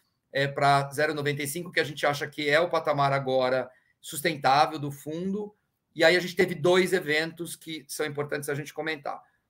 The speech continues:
O primeiro deles foi a venda do C D Bandeirantes. É, a gente, assim, acho que até sempre comentei, e,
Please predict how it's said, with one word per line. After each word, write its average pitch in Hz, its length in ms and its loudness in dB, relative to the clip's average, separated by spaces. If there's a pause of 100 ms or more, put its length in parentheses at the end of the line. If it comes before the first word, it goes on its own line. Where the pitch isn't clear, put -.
(140)
O - 120 -14
primeiro 214 420 4
deles 196 500 4
foi 196 140 0
a 185 80 4
venda 180 320 -2
do 165 100 -10
C 165 220 -2
D 160 360 -2
Bandeirantes. 147 1000 -2 (440)
É, 147 440 0
a 160 120 2
gente, 214 300 0
assim, 170 640 -2 (160)
acho 139 120 -8
que 165 60 -4
até 170 160 -2
sempre 214 300 -4
comentei, 175 920 2
e, 147 140 -18